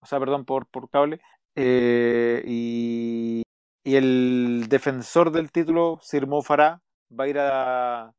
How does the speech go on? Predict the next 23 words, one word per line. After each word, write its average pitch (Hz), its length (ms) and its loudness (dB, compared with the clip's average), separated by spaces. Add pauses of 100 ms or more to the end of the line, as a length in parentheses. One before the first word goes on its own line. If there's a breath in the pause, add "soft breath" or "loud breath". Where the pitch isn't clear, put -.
(220)
no 143 100 -10
solamente 143 380 -6
va 143 80 0
a 143 40 0
ir 147 60 -2
a 143 60 0
defender 143 320 -6
la 143 100 -2
corona, 160 300 -8
sino 147 180 -12
que 139 80 -8
también 139 320 -12
va 139 180 0
seguramente 139 540 -8
a, 127 520 -2
a 117 60 -20 (200)
acercarse 135 480 -8
al 135 100 -4
récord 143 300 -4
de, 131 680 -4 (300)
de 127 540 -4
Kipchoge 175 520 -2
y 147 460 -6